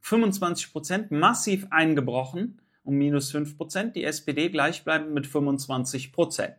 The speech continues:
Das ist schon interessant. Die Grünen der Vollständigkeit halber zwölf Prozent, Linke sieben Prozent, F D P vier und B S W drei Prozent.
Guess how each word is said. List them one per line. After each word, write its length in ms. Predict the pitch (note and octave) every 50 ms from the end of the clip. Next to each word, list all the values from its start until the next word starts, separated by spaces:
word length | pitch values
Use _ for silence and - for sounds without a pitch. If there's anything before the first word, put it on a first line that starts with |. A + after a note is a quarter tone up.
| _ _ _ _ _ _ _ _ _ _
Das 260 | _ G#3+ - - - -
ist 160 | - F#3 E3+
schon 300 | - - F#3 F3+ F#3 F#3+
interessant. 680 | D#3+ F3+ F3+ F3+ E3+ E3 E3 - - G#2+ G2 F#2+ -
Die 80 | C3 C3
Grünen 320 | C3+ D#3 F3 G3 G3+ G3+
der 100 | G#3 G3+
Vollständigkeit 680 | G3 G3+ F#3 F3+ F3+ - F#3 E3+ D#3+ - - D#3+ D3+ D3
halber 320 | C#3+ C#3 C3+ - B2+ A#2+
zwölf 340 | - - F3 - A3 - -
Prozent, 480 | - F#3+ F#3+ - F3 E3+ E3+ E3 E3 C#3+
Linke 360 | A#2 A#2+ C3 C3 B2+ C3 A#2
sieben 280 | A2 C3+ D#3 D#3 D#3 C#3+
Prozent, 520 | D3 C#3+ C#3 - - C#3 C3+ C3+ C3+ C3 - - - - - _
F 200 | - A#2 - -
D 100 | - G#2+
P 340 | - - A2+ A2+ A#2+ A#2+
vier 600 | A#2+ - - - - A#2+ A#2+ B2 B2 B2 B2 - - _ _ _
und 240 | A2+ A2 A2 G#2+ -
B 140 | - A#2 A2
S 180 | G#2 - -
W 140 | - A2 A2
drei 240 | G2+ G2+ G2+ G#2+ G#2+
Prozent. 480 | - _ A#2 - - - - - -